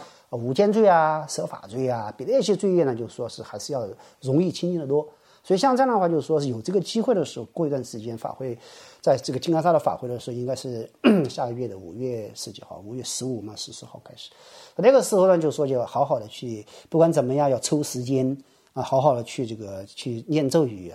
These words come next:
好好的忏悔。如果没有办法八天都参加呢，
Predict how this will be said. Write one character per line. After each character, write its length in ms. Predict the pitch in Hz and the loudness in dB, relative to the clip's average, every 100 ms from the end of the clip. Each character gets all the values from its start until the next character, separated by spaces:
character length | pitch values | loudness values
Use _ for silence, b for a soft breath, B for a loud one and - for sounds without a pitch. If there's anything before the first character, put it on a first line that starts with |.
| - | -14
好 160 | 98 | -8
好 60 | 120 | -8
的 80 | 104 | -8
忏 260 | - 185 139 | -6 -6 -6
悔。 200 | 110 - b b b | -10 -16 b b b
如 120 | b 190 | b 6
果 80 | |
没 140 | 196 170 | 6 6
有 60 | |
办 220 | 226 220 185 | 6 4 2
法 180 | 127 | -2
八 200 | 110 151 | 0 0
天 200 | 151 156 | 2 2
都 140 | 156 180 | 0 -2
参 240 | - 160 | -2 -2
加 160 | 160 156 | 0 -2
呢， 180 | 156 | -2